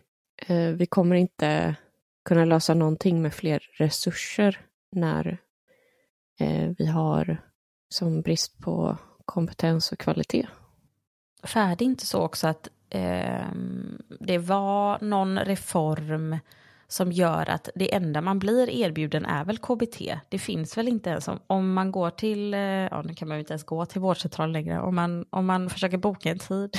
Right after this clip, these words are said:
Speaker 2: <laughs> på internet och kanske får en tid, eh, så, så är det väl bara K B T som finns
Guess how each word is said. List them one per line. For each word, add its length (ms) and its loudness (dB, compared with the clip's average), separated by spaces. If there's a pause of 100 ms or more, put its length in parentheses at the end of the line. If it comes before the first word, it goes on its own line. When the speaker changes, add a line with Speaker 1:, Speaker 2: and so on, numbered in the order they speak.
(140)
Speaker 2:
<laughs> 240 -8
på 100 4
internet 680 0 (520)
och 120 4
kanske 340 4
får 180 4
en 120 4
tid, 300 2 (500)
eh, 340 8
så, 500 2 (760)
så 140 0
är 160 6
det 60 0
väl 160 2
bara 220 4
K 180 0
B 100 0
T 460 -4 (200)
som 220 -2
finns 680 -6